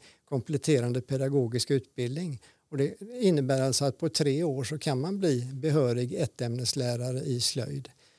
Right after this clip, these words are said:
Det är dock en, en, en väg till slöjdlärarbehörighet s-, som knappt har marknadsförts, eh, överhuvudtaget, vilket jag tycker är synd.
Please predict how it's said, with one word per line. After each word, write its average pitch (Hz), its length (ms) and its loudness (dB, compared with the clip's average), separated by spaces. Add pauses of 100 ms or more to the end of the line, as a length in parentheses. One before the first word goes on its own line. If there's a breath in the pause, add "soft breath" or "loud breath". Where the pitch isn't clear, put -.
(320 soft breath)
Det 131 120 -2
är 160 60 0
dock - 280 0
en, 151 120 2
en, 147 300 0
en 143 480 0
väg 147 400 4
till 165 180 -2
slöjdlärarbehörighet 127 1120 4
s-, 151 260 0
som 135 400 -2
knappt - 360 -4
har 135 60 0
marknadsförts, 127 1200 -2
eh, 131 360 0
överhuvudtaget, 135 920 0
vilket 143 220 -6
jag 131 140 0
tycker 135 240 -4
är 131 60 0
synd. 127 300 -2